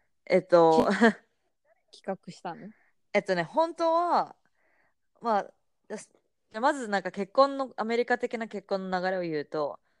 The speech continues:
Speaker 1: まあ、結婚し-、
Speaker 2: うん。
Speaker 1: エンゲージしました。結婚、ウェディングパーティーを開きますっていう前、
Speaker 2: はい。
Speaker 1: 時に、男性は
Speaker 2: うん。
Speaker 1: 男性、女性は女性で、あの、
Speaker 2: うん。
Speaker 1: えー、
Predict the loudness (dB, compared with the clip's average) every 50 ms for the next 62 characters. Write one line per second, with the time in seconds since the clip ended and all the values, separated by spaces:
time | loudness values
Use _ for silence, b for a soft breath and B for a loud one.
0 | _ _ _ _ _ _ _ -6 -4 -2 -2 0 0 -2 -2 0 2 2 2 2
1 | 0 -4 -12 -18 -20 -20 -20 -20 _ -20 -20 -20 _ _ _ -4 -2 2 4 6
2 | 6 6 4 -2 -6 -4 -2 -2 -2 -4 -4 -2 -2 -2 -4 -6 _ -16 -12 -12
3 | -12 -12 _ -8 -6 -6 -6 -6 -8 -8 -10 -4 2 4 4 6 6 4 4 4
4 | 2 2 2 0 b b b b b b b b _ _ _ 4 6 6 6 4
5 | 2 -2 0 0 0 0 0 0 -2 -2 -2 -2 -2 -2 -4 -6 -4 -2 -2 -2
6 | -2 -4 -6 -6 -6 -8 _ _ -6 -4 -4 -4 -2 0 0 0 0 0 -2 -6
7 | -10 -8 -6 -6 -6 -4 -4 -4 -6 -6 -10 -12 -6 2 6 6 8 8 6 6
8 | 6 8 8 8 6 4 4 2 2 2 -2 -8 -12 -16 -20 _ _ -2 0 0
9 | 0 0 -2 -4 -4 -2 -2 -2 -4 -6 -8 -8 -6 -4 -2 -2 -2 -2 -4 -8
10 | -10 -8 -8 -6 -6 -4 -4 -2 -2 -2 -4 -6 -10 _ _ _ _ _ _ _
11 | _ _ _ _ _ _ _ -6 -2 -2 0 0 0 -2 -2 -4 -4 -6 -8 -10
12 | -14 _ _ _ _ _ _ _ _ _ _ _ _ _ _ _ _ _ _ -6
13 | -4 -2 -2 -2 -2 -4 -6 -8 -12 -20 -20 -20